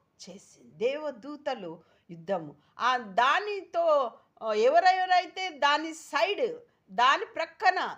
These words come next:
దాని సహవాసం చేసిర్రో వాళ్ళు కూడా పడిపోయిన దూతలే. అప్పుడు పరిశుద్ధ దూతలకు, పడిపోయిన దూతలకు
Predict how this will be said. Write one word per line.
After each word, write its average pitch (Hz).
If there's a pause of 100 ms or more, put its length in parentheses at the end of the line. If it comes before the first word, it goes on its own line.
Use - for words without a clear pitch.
దాని 285
సహవాసం 381
చేసిర్రో 254
వాళ్ళు 214
కూడా 240 (440)
పడిపోయిన 240 (360)
దూతలే. 190 (300)
అప్పుడు 277 (280)
పరిశుద్ధ 392
దూతలకు, 233 (200)
పడిపోయిన 381
దూతలకు 220